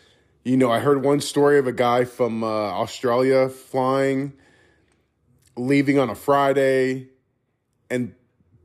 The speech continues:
pretty much getting to Athens and only getting to spend six hours there and then flying back to Australia. And to spend that kind of money, hats, more power to you.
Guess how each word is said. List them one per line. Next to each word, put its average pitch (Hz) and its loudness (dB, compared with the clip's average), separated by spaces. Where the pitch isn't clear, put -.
pretty 165 2
much 170 0
getting 151 2
to 120 -2
Athens 131 0
and 131 0
only 131 0
getting 139 2
to 135 -2
spend 131 -2
six - -4
hours 127 0
there 120 0
and 120 -2
then 110 -4
flying 117 -6
back 107 -4
to 123 -8
Australia. 104 -2
And 101 -4
to 104 -8
spend 170 -2
that 151 -4
kind 151 -2
of 143 0
money, 143 -2
hats, - -4
more 170 2
power 135 0
to 117 -10
you. 101 -8